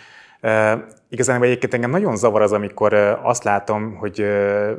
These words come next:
fiatalabb fiúk, vagy egy-két velem egykorú fiúk, ö, nagyon farokvezéreltek. Engem ez például nagyon lehoz az életről, mert hogy én ezt nem látom, ö,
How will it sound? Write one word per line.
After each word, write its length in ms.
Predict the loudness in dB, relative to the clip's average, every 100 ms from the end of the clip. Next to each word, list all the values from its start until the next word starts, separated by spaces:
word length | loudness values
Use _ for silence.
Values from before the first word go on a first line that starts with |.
| -10 -20
fiatalabb 1300 | -10 -4 -2 0 0 0 2 0 2 2 0 -6 -18
fiúk, 400 | -12 -6 -6 -4
vagy 140 | -4 -4
egy-két 240 | -6 -8
velem 180 | -6 -6
egykorú 360 | -8 -8 -8
fiúk, 500 | -8 -10 -8 -6 -6
ö, 340 | -2 -2 0 -4
nagyon 280 | -4 -6 -4
farokvezéreltek. 1000 | -2 -2 -2 -6 -4 -4 -4 -6 -8 -8
Engem 180 | -10 -10
ez 120 | -6
például 320 | -6 -2 -2
nagyon 420 | -2 -2 -2 -6 -12 _ _ _
lehoz 200 | -2 0
az 100 | 0
életről, 480 | -2 -2 -4 -4 -2
mert 260 | -4 -6
hogy 100 | -6
én 120 | -6
ezt 140 | -6 -6
nem 140 | -4
látom, 440 | -2 -4 -4 -6 -4
ö, 200 | -6